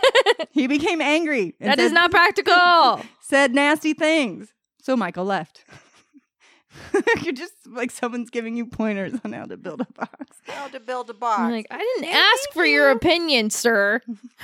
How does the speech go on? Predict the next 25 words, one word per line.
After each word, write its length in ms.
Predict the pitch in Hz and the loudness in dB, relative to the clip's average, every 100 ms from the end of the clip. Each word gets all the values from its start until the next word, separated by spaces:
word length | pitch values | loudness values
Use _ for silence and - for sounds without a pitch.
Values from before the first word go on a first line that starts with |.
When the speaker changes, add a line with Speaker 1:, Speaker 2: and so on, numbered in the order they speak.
| - | -4
Speaker 1:
<laughs> 80 | 349 - 294 - _ _ - - _ _ _ _ _ _ | -2 -2 -6 -8 _ _ -20 -20 _ _ _ _ _ _
Speaker 2:
So 220 | - 254 | -4 0
Michael 340 | 339 220 247 302 | 0 -2 -4 -4
went 160 | 277 277 | -4 -2
back 200 | 240 320 | -4 -4
inside, 420 | 320 220 208 214 | -4 -2 -2 -2
finished 260 | 202 220 - | -6 -8 -6
watching 340 | 190 208 262 | -6 -4 -4
the 60 | 254 | -4
game, 520 | 190 170 180 190 196 - | -8 -10 -10 -12 -14 -12
and 220 | 202 190 | -8 -6
then 160 | 208 | -4
the 80 | 247 | -2
following 420 | 226 247 415 311 | -2 -2 -2 -4
football 360 | 233 202 196 180 | -6 -8 -8 -10
game 320 | 180 147 190 | -10 -12 -10
before 280 | 208 208 214 | -10 -8 -6
returning 380 | 208 220 208 220 | -6 -6 -8 -8
to 100 | 247 | -8
the 80 | 233 | -10
garage 420 | 220 185 175 - | -6 -6 -6 -8
when 100 | 202 | -12
he 100 | 196 | -12
saw, 460 | 196 202 185 180 - _ _ | -10 -8 -6 -8 -12 _ _
yeah, 120 | 175 | -18